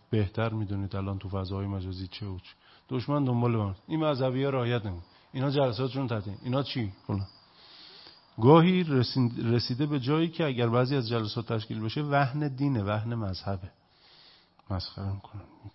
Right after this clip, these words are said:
یعنی چی؟ تو این وضعیت همه جور تعطیل کردن، اینا دست بر نمی‌دارن. باید خیلی مراقب باشیم. وظیفهٔ ما اول اینه که زینت اهل بیت باشیم.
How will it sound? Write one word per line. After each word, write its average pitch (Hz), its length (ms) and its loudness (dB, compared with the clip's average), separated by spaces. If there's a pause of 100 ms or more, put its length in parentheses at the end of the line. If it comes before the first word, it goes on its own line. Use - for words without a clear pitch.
یعنی 107 240 -4
چی؟ - 240 -12 (180)
تو 104 100 -6
این 101 140 -2
وضعیت 101 320 -4
همه 98 160 -2
جور 104 160 -4
تعطیل 101 340 -6
کردن، 104 200 -4
اینا 95 220 -4
دست 98 320 -2
بر 98 60 -4
نمی‌دارن. 98 240 -6 (640)
باید 160 160 0
خیلی 190 280 2
مراقب 104 520 2
باشیم. 98 340 -4 (260)
وظیفهٔ 113 460 2
ما 147 240 0
اول 131 240 -4
اینه 143 180 -4
که 139 100 -4
زینت 110 460 -2
اهل 95 340 -2
بیت 95 320 -4
باشیم. 98 340 -10